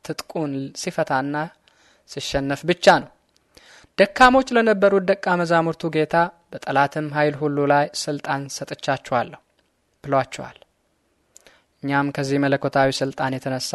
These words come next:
ድልን እንደምናገኝ እርግጠኛ መሆን ይኖርብናል። ሉቃስ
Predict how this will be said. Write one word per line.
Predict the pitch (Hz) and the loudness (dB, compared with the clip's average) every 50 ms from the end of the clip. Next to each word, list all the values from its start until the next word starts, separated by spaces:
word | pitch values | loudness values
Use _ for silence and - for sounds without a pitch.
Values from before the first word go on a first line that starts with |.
| 139 135 - | -4 -4 -4
ድልን | 160 - 202 214 202 190 | -2 -2 0 0 0 0
እንደምናገኝ | 165 151 143 139 131 135 131 131 131 131 131 131 - 139 135 135 143 - _ - | -2 -2 -2 -4 -4 -4 -4 -4 -4 -4 -6 -6 -6 -6 -8 -8 -10 -14 _ -12
እርግጠኛ | - - 131 - - - 196 - - 147 143 139 135 131 | -12 -12 -12 -8 -4 -4 -4 -4 -4 -6 -6 -4 -6 -6
መሆን | 127 127 123 131 127 127 | -6 -4 -4 -4 -4 -4
ይኖርብናል። | 127 127 127 131 131 127 123 - 135 127 123 - _ _ _ _ _ _ _ _ _ _ _ _ _ _ _ - - - - _ _ _ _ _ _ _ _ _ _ _ _ _ _ | -4 -4 -4 -4 -4 -4 -2 0 0 0 -2 -6 _ _ _ _ _ _ _ _ _ _ _ _ _ _ _ -20 -20 -20 -20 _ _ _ _ _ _ _ _ _ _ _ _ _ _
ሉቃስ | - 170 - - 147 143 143 | -4 -2 0 2 2 2 0